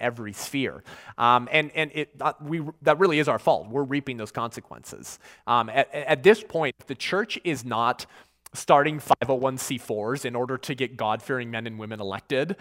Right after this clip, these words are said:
or supporting God-fearing men and women to get elected. Um, we are ultimately just reaping our own destruction. A-, as long as we accept this premise that God doesn't want us to be political, then, then, then people who are not f-,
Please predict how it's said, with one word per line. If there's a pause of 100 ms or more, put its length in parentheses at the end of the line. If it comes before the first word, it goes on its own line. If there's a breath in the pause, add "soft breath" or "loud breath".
(200 loud breath)
or
supporting
God-fearing
men
and
women
to
get
elected. (260 loud breath)
Um,
we
are
ultimately
just
reaping
our
own
destruction. (260 loud breath)
A-,
as
long
as
we
accept
this
premise
that (240 loud breath)
God
doesn't
want
us
to
be
political, (280 loud breath)
then, (100)
then, (120)
then
people
who
are
not
f-,